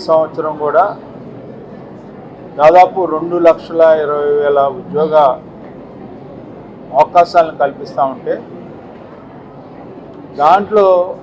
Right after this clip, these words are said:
కనీసం ఒక పర్సెంట్ కూడా గత ఆరేడు సంవత్సరాల నుంచి మనం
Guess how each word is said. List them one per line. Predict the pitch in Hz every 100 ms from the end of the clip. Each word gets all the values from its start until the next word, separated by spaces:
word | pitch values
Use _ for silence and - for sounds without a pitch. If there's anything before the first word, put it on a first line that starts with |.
| - - - - - 156
కనీసం | 160 202 202 214 202 196 190 160 147
ఒక | - 180 185
పర్సెంట్ | 175 - 190 175 180
కూడా | 175 180 160 160 - - - - - - - - - - - - - 147
గత | 156 160 160
ఆరేడు | 180 185 185 175 -
సంవత్సరాల | 170 175 185 180 180 180
నుంచి | 170 170 160
మనం | 160